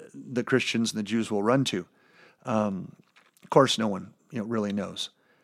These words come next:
Uh, but John is told to measure this city. Measuring bring is, is, is a picture of judgment. This measuring r-, this reed,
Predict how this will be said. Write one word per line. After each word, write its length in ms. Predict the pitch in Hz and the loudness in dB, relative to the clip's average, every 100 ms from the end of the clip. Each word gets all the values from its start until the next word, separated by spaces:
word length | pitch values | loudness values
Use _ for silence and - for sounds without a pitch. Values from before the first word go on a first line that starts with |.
| _ - | _ -18
Uh, 200 | 98 - | -14 -6
but 160 | - 131 | 0 4
John 200 | 185 269 | 6 6
is 140 | 226 | 4
told 480 | - 170 175 180 - | 4 6 6 4 0
to 300 | - 147 147 139 | 4 6 6 2
measure 600 | 135 147 135 113 87 - _ _ _ - | 4 4 4 2 -4 -12 _ _ _ -4
this 220 | 127 117 | 0 0
city. 440 | - - 95 - _ _ - _ - | 0 -2 -4 -14 _ _ -20 _ -8
Measuring 720 | 123 151 208 254 240 226 226 - _ _ _ _ _ _ | 2 4 6 6 8 6 4 0 _ _ _ _ _ _
bring 440 | - 127 147 147 139 | -2 4 6 4 2
is, 240 | 147 135 | 2 2
is, 160 | - 117 - | 2 -2 0
is 140 | 127 | 0
a 60 | 127 | 2
picture 360 | - - 147 | 0 2 2
of 100 | 120 | 2
judgment. 480 | 101 117 113 95 90 _ _ _ _ _ _ | 4 2 2 -4 -10 _ _ _ _ _ _
This 180 | - 117 | -6 0
measuring 440 | 139 170 165 151 | 4 6 6 6
r-, 100 | 135 | 4
this 300 | 131 123 - | 2 0 0
reed, 440 | - 123 156 135 | 0 4 6 6